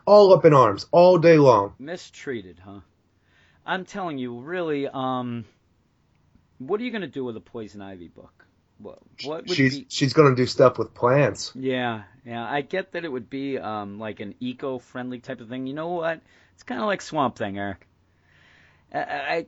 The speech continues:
Speaker 2: th-, these people yelling for a Poison Ivy book, yes, Poison Ivy's fine and dandy. I, I don't see her being able to hold her own book.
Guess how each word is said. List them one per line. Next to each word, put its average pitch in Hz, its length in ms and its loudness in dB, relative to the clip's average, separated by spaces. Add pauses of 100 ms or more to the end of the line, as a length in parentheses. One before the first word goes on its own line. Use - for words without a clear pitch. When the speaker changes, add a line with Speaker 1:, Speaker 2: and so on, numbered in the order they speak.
(100)
Speaker 2:
th-, 143 220 -18
these 185 200 -8
people 226 360 -2
yelling 165 320 -2
for 160 140 -4
a 127 60 -4
Poison 139 360 -6
Ivy 127 180 -4
book, 127 260 -6
yes, 98 240 -6
Poison 165 380 -6
Ivy's 131 320 -4
fine 120 380 -6
and 110 140 -6
dandy. 123 520 -8 (240)
I, 123 220 -6 (120)
I 131 40 -4
don't 131 460 -6
see 131 380 -10
her 127 160 -6
being 117 260 -8
able 117 180 -8
to 113 80 -4
hold 113 300 -6
her 117 100 -4
own 127 140 -4
book. 156 420 -6